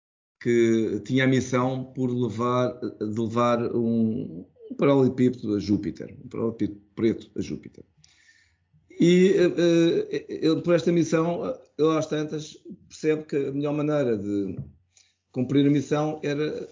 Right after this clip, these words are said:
eh, liquidar o, a tripulação humana. E, portanto, tomou uma decisão, eh, que, de inteligência artificial,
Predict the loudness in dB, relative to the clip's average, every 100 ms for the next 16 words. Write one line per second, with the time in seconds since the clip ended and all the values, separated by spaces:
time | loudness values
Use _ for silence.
0 | -12 -10 -10 -12 -18 _ _ 0 2 4
1 | 2 2 0 0 0 -2 -6 -6 -4 -2
2 | -4 -4 -10 -16 _ _ -2 0 0 -2
3 | -8 -20 -20 -20 _ _ _ _ _ _
4 | _ _ -2 0 0 -4 0 2 2 2
5 | 0 0 -4 -4 -6 -4 -6 -4 -6 -10
6 | -12 -12 -8 -6 -4 -2 0 0 0 2
7 | 0 -2 -4 -6 -4 -2 -4 -8 _